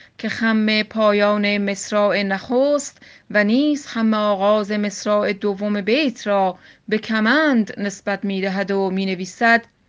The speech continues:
"کمند جانداری است که سری پرپیش دارد و رویی خشمناک"، بسیار درست و شاعرانه است.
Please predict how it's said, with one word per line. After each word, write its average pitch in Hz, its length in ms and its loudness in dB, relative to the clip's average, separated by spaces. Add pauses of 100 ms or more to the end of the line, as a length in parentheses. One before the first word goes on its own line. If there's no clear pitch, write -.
(140)
"کمند 220 680 0 (380)
جانداری 220 960 0
است - 280 -14
که 226 100 -10
سری 220 440 -4
پرپیش 240 760 -6
دارد 208 440 0
و 196 100 -4
رویی 240 440 -6
خشمناک"، 196 1300 -4 (600)
بسیار 190 640 -4
درست 214 420 -8
و 175 240 -6 (280)
شاعرانه 180 680 -6 (220)
است. - 400 -16